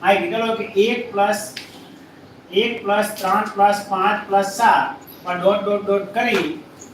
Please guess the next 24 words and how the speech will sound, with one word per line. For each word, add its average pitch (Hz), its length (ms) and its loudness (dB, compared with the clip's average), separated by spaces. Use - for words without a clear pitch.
અને 190 260 0
પ્લસ 208 220 -4
કરી 196 440 0
અને 185 180 -2
નવ્વાણું 180 400 0
કીધા 196 180 -2
હોય 208 100 4
તો 214 160 -4
પણ 202 160 -6
આપણને 180 280 -4
આવડવા 160 280 0
પડે 143 200 -6
બેટા. - 260 -12
શું 190 180 4
આવડવું 190 220 2
પડે? 185 140 4
નવ્વાણું. 123 280 -8
પહેલા 220 240 4
તો 254 60 6
આપણે 254 280 4
વિચારવાનું 240 580 4
કે 226 60 -12
એકી 247 440 2
સંખ્યા. 233 340 2